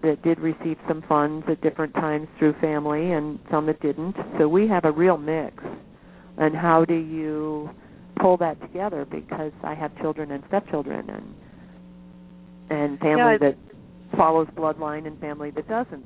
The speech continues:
Speaker 1: So
Speaker 2: that's
Speaker 1: it
Speaker 2: such an important.
Speaker 1: Yeah.
Speaker 2: I, I'd love to jump in here. Um,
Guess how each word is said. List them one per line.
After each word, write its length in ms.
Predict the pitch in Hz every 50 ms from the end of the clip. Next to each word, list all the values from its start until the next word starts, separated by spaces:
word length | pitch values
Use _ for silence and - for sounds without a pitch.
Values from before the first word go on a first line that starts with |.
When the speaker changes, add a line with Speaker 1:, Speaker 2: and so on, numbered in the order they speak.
| - - -
Speaker 1:
So 440 | - 156 156 156 151 151 151 147 151 - - - - - - - - - -
Speaker 2:
that's 180 | 226 226 - - - -
Speaker 1:
it 160 | - 196 233 233
Speaker 2:
such 80 | - 233
an 60 | 220
important. 680 | 196 190 - - - - 220 220 226 - 196 190 - - - - - - - - - - - - - - - -
Speaker 1:
Yeah. 180 | - 226 202 175 -
Speaker 2:
I, 60 | 180
I'd 80 | 175
love 140 | 202 208 208
to 100 | - 190
jump 260 | - - 185 175 -
in 120 | 202 202 214
here. 200 | 214 196 175 160
Um, 380 | - - 175 170 160 156 139